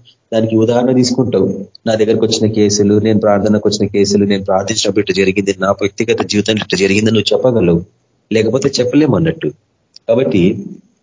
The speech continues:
జ్ఞానవాక్యము టాప్ ప్రయారిటీ నా దృష్టిలో. తర్వాత బుద్ధి వాక్యం, ఎందుకంటే మనకు భవిష్యత్తు సంబంధించిన విషయాలు తెలుసుకోవాలా,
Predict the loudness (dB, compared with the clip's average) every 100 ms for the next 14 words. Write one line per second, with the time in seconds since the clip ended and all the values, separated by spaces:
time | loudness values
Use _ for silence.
0 | _ _ _ _ _ _ -20 -10 -4 0
1 | 2 2 2 0 0 2 2 0 -2 -4
2 | -4 -2 0 2 2 0 0 0 0 -2
3 | -2 -2 -2 -6 _ _ _ _ 0 2
4 | 2 2 0 0 2 2 2 2 2 0
5 | -2 -2 0 0 0 -2 -2 0 0 0
6 | 0 0 0 -2 -2 -2 -2 0 0 0
7 | -2 0 0 0 0 0 2 0